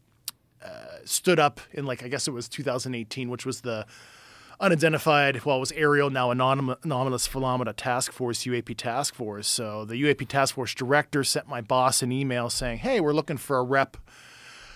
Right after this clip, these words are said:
to the task force." And as, like, any good officer, I was like, "Well,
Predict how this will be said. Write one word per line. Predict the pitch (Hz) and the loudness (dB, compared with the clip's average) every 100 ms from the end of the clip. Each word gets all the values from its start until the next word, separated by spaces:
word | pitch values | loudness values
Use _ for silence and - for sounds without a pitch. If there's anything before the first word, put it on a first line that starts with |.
| - | -4
to | - 180 | 2 2
the | |
task | - 190 233 - | 2 2 4 2
force." | 151 131 135 175 | 0 0 2 2
And | 160 | 2
as, | 151 139 | 2 2
like, | 156 | 2
any | 185 185 | 4 4
good | 156 147 | 6 8
officer, | 147 165 160 139 | 8 6 2 2
I | 127 | 0
was | 131 | 0
like, | 147 | 0
"Well, | 262 330 | 0 0